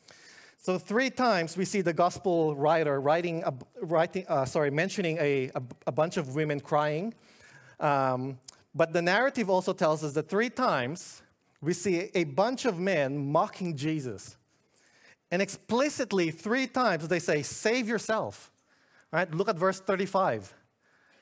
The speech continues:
The people watching and rulers sneering at him, they said, "Save,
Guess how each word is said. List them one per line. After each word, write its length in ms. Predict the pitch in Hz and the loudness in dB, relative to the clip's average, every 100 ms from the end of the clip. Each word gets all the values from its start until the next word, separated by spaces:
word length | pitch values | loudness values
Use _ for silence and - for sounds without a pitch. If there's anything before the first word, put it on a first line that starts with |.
| _ _ | _ _
The 80 | - | -2
people 320 | 160 220 214 | 0 2 2
watching 400 | 196 208 - 208 | 2 2 0 0
and 140 | 196 160 | 0 2
rulers 300 | 180 190 185 | 2 2 0
sneering 320 | 185 180 180 | -2 0 0
at 100 | 170 | -2
him, 160 | 175 165 | -2 -2
they 60 | |
said, 240 | 156 156 131 | 0 -2 -2
"Save, 420 | - 190 196 160 | 2 2 2 -2